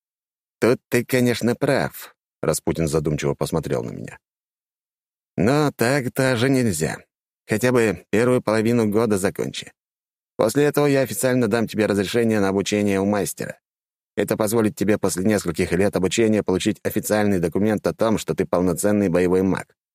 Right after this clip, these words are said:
Такой вариант тебя устраивает?" "Если мне не придётся каждый день проводить в академии, то да", — я хмыкнул. "Думаю, никто моего исчезновения не заметит". "Это ты так думаешь", — Распутин сказал это странным тоном.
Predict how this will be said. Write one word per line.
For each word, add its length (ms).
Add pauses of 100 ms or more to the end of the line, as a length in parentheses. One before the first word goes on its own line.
(540)
Такой 280
вариант 340
тебя 240
устраивает?" 540 (1120)
"Если 240
мне 240
не 120
придётся 380
каждый 300
день 180
проводить 380
в 40
академии, 380
то 160
да", — 240 (400)
я 140
хмыкнул. 400 (640)
"Думаю, 340
никто 280
моего 260
исчезновения 580
не 100
заметит". 460 (1000)
"Это 260
ты 280
так 260
думаешь", — 840 (160)
Распутин 480
сказал 320
это 120
странным 400
тоном. 320